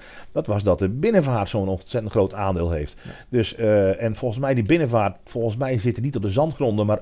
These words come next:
Speaker 1: in het water, hè, dat, die, die varen die boten. Dus dan kun je wel zeggen, ja, dan halen we de natte natuur eraf, maar daar varen wel die binnenschepen die juist zo'n enorme grote bijdrage hebben aan het stikstofvraagstuk.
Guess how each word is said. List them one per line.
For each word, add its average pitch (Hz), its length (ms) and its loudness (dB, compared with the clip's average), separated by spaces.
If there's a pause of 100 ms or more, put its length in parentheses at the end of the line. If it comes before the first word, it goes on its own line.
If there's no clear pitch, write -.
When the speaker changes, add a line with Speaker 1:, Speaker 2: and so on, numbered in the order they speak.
(100)
Speaker 1:
in 131 120 -2
het 90 120 0
water, 95 340 0
hè, 180 140 0
dat, 131 200 -2
die, 101 220 -2
die 104 120 2
varen 127 340 2
die 160 120 2
boten. 156 380 4 (360)
Dus 117 100 0
dan 127 100 0
kun 143 80 4
je 135 60 8
wel 123 40 4
zeggen, 127 220 2
ja, 123 60 2
dan 123 100 2
halen 127 240 4
we 113 60 6
de 117 80 4
natte 139 240 2
natuur 113 340 2
eraf, 139 360 0
maar 120 220 0
daar 131 140 2
varen 131 260 2
wel 151 120 4
die 120 100 4
binnenschepen 123 580 0 (260)
die 175 120 0
juist 113 260 4
zo'n 143 140 2
enorme 151 300 4
grote 104 240 4
bijdrage 117 580 2
hebben 92 260 0
aan 123 140 -2
het 90 100 -2
stikstofvraagstuk. 151 760 -2